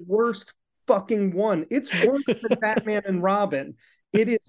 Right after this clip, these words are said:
Speaker 1: awful. And people were like, "Great, Batman Forever." No, it's got the campiness and the colors. And it's like, "I'm here to tell you, young people, it's going to happen to Ant-Man and Quantumania too."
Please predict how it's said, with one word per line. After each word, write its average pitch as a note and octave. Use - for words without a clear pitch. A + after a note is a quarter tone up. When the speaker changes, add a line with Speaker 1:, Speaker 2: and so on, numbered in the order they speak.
Speaker 1:
awful. F#3+
And F#3
people G#3
were F#3+
like, E3
"Great, E4+
Batman C4+
Forever." A#3
No, C4+
it's -
got A#3+
the A#3
campiness A#3
and G3+
the G3+
colors. A3+
And E3+
it's -
like, D3
"I'm D3+
here G#3+
to A3
tell B3+
you, A3
young F3+
people, F#3
it's D3
going G#3+
to G#3+
happen G#3+
to -
Ant-Man A3
and G#3
Quantumania A3+
too." A3+